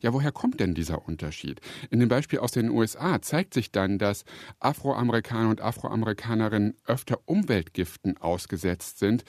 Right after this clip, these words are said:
die die Kognition beeinflussen. Diese Bevölkerungsgruppe hat auch einen schlechteren Zugang zu Gesundheitsversorgung. Und Krankheiten können vor allem bei Kindern die Ausbildung des Gehirns beeinflussen. Und sie bekommen auch eine schlechtere Bildung.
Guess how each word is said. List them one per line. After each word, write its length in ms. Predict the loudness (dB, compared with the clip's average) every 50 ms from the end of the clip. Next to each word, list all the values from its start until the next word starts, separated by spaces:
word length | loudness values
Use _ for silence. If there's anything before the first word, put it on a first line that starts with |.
| -14 -20 -6 -2
die 100 | -2 0
die 80 | 0 -2
Kognition 640 | -2 -2 -4 -2 -2 -4 -4 -4 -2 -2 0 0 0
beeinflussen. 680 | -2 -4 -6 -6 -6 -6 -8 -10 -10 -10 -8 -10 -10 -12 -14 -20 -20 -20 -20 -20 -20 -6 -4
Diese 220 | -2 0 2 0
Bevölkerungsgruppe 800 | 0 0 0 0 0 2 2 2 0 0 0 -2 -4 -2 0 0
hat 160 | 0 0 0
auch 180 | 0 0 2 2
einen 140 | 0 -2
schlechteren 500 | 0 0 0 -2 0 -2 -2 -2 -2 -2
Zugang 420 | -2 0 2 2 4 4 2 2 0
zu 200 | -2 -4 -2 0
Gesundheitsversorgung. 1120 | 0 0 0 -2 -2 -2 -2 -4 -4 -4 -6 -8 -8 -6 -4 -4 -4 -6 -6 -8 -10 -10 -12 -12 -16 -16 -16 -6 -2
Und 380 | 2 2 2 2 0 -6 _
Krankheiten 680 | -4 0 2 2 2 2 2 2 2 2 2 2 0 0
können 340 | 0 0 0 2 2 2 0
vor 200 | -2 -4 -2 0
allem 220 | 0 0 0 0
bei 100 | -2 -2
Kindern 380 | -2 0 0 2 2 2 2 2
die 100 | 2 0
Ausbildung 440 | 0 0 -2 -2 -4 -2 -2 -2
des 140 | -4 -6 -8
Gehirns 320 | -8 -4 -2 -2 -4 -4 -6
beeinflussen. 680 | -8 -6 -6 -6 -6 -6 -6 -6 -4 -2 -2 -2 -2 -4 -6 -14 -16 -16 -16 -16 -18 -20 -20 _ _ _
Und 360 | 6 6 6 4 0 -4 -14 _
sie 160 | -4 -2 0 0
bekommen 380 | 0 0 2 2 4 4 4
auch 140 | 2 2 0
eine 180 | 2 2 2 2
schlechtere 460 | 2 0 0 0 0 -4 -4 -4 -2
Bildung. 580 | 0 2 2 2 2 2 2 2 2 0 -2